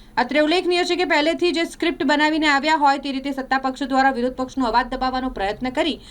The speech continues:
ઉફાળો શરૂ કર્યો અને જે બાદ સભાને પૂર્ણ પણ કરી દેવામાં આવી અને આજના દિવસને વિરોધ પક્ષ દ્વારા ઇતિહાસનો કાળો દિવસ ગણાવાયો છે. અગાઉના સમયમાં લાંબી લાંબી રજૂઆતો ચાલતી હતી અને ઘણા દિવસો સુધી સભા ચાલુ રહેતી,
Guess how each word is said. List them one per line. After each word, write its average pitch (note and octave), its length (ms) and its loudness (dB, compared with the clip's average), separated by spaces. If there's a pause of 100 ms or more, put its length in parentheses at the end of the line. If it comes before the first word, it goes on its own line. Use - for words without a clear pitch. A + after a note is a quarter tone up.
(300)
ઉફાળો D#4+ 360 2
શરૂ C4+ 260 -2
કર્યો C3+ 260 -12 (340)
અને C#4+ 160 2
જે E4 140 0
બાદ F4+ 240 2
સભાને D#4 300 0
પૂર્ણ F4 340 -2
પણ F4+ 100 0
કરી D4 240 0
દેવામાં A#3+ 300 2
આવી A#3 180 -2
અને C#4+ 100 0
આજના A#3+ 280 -2
દિવસને B3 320 -2
વિરોધ A3 180 -2
પક્ષ A3+ 300 -8
દ્વારા A3+ 260 2
ઇતિહાસનો G3+ 560 -6
કાળો G3 320 0
દિવસ F3 240 -6
ગણાવાયો C#3 520 -6
છે. A3+ 100 -4 (320)
અગાઉના A#3+ 360 2
સમયમાં C4+ 440 0
લાંબી A#3 220 0
લાંબી B3+ 200 0
રજૂઆતો A#3+ 400 0
ચાલતી C4 340 0
હતી C4 200 -2
અને B3 100 -4
ઘણા A#3 160 2
દિવસો A#3 400 -6
સુધી D4 240 -2
સભા A#3+ 200 0
ચાલુ G#3 280 0
રહેતી, G#3 280 -2